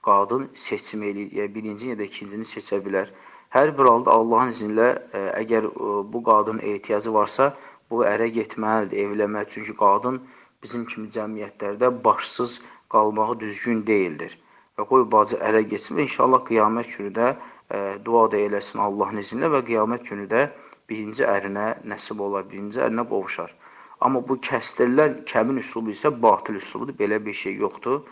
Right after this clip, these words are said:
Əgər onların arasında kəbin varsa, onlar ər-arvad sayılırlar, bu onlar, e, aralarında yaxınlıq da eləyə bilərlər, yəni, e, halal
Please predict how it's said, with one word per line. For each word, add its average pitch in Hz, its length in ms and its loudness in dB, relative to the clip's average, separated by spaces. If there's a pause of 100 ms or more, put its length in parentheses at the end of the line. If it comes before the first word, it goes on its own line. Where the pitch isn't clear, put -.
(360)
Əgər 110 260 2
onların 117 540 4
arasında 104 500 -2
kəbin 98 460 -4 (100)
varsa, 104 400 4 (480)
onlar 110 320 -2
ər-arvad 104 480 0
sayılırlar, 107 720 2 (300)
bu 113 120 -4
onlar, 110 440 0
e, 104 360 -2
aralarında 104 680 2
yaxınlıq 107 500 -4
da 123 60 -2
eləyə 120 280 2
bilərlər, 113 440 2 (380)
yəni, 104 260 -4 (280)
e, - 140 -12 (500)
halal 127 420 6